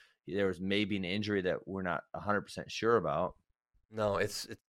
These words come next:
Speaker 2: been expunged from the record. It did not happen.
Speaker 1: <laughs>
Speaker 2: No,
Speaker 1: Um,
Speaker 2: yeah.
Speaker 1: hey, how about
Speaker 2: It's
Speaker 1: how they
Speaker 2: legit.
Speaker 1: screwed my guy Chad Red and gave him a tough first round match? You know Chad Red doesn't like tough first round matches.
Speaker 2: I
Speaker 1: That's
Speaker 2: know.
Speaker 1: crap.
Speaker 2: <laughs> We tried to tell him,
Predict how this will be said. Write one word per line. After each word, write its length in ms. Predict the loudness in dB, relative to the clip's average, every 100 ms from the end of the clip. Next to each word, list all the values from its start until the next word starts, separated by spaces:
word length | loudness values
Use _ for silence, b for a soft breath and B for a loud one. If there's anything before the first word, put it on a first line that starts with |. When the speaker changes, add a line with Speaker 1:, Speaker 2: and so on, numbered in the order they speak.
| -10
Speaker 2:
been 160 | -6
expunged 420 | -6 -8 -10 -10
from 140 | -10 -8
the 60 |
record. 360 | -4 -4 -6 -20
It 60 | -20
did 100 | _ -20
not 1800 | -20 _ _ _ _ _ -20 -20 _ _ _ -16 -16 -16 -20 4 10
happen. 400 | 12 10 8 -2
Speaker 1:
<laughs> 560 | -6 -6 -8 -8 -8 12
Speaker 2:
No, 80 | 12
Speaker 1:
Um, 260 | 12 12
Speaker 2:
yeah. 160 | 12 12 8
Speaker 1:
hey, 160 | 10 12
how 140 | 12
about 160 | 12 12
Speaker 2:
It's 20 | 12
Speaker 1:
how 80 | 12
they 80 | 12
Speaker 2:
legit. 160 | 12
Speaker 1:
screwed 180 | 12 12
my 120 | 10 12
guy 180 | 12
Chad 300 | 12 12 12
Red 200 | 12 12
and 80 | 10
gave 120 | 6
him 60 | 4
a 40 |
tough 280 | 6 8 8
first 200 | 4 4
round 120 | 4 6
match? 200 | 4 4
You 60 |
know 60 | 2
Chad 300 | 8 8 10
Red 140 | 8 6
doesn't 180 | 4
like 180 | 4 4
tough 220 | 6 4
first 200 | 6 4
round 140 | 4 4
matches. 560 | 4 4 2 0 -2 -16 _ _ _ _ _ _ _ 10
Speaker 2:
I 160 | 12
Speaker 1:
That's 240 | 12 12 12
Speaker 2:
know. 60 |
Speaker 1:
crap. 260 | 12 12 12 8
Speaker 2:
<laughs> 400 | 0 -2 2 8
We 160 | 10
tried 320 | 12 12 12 12
to 80 |
tell 400 | 10 12 12 12
him, 160 | 10 6